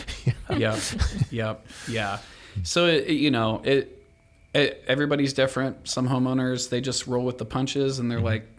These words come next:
Speaker 2: "Well," you know, I've had homeowners tell me, "I'm not on a tight schedule," and I, and I tell them, "Well, I am.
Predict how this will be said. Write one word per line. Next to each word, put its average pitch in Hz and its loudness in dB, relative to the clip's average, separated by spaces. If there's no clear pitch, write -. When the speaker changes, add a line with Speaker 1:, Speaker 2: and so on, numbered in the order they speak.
Speaker 2:
"Well," 196 -4
you 135 0
know, 127 2
I've 143 4
had 165 4
homeowners 147 2
tell 131 0
me, 131 0
"I'm 127 0
not 135 2
on 131 0
a 123 -2
tight 123 -2
schedule," 123 -2
and 120 -6
I, 117 -4
and 120 -4
I 120 -2
tell 117 -4
them, 113 -4
"Well, 113 -4
I 120 -4
am. 113 -4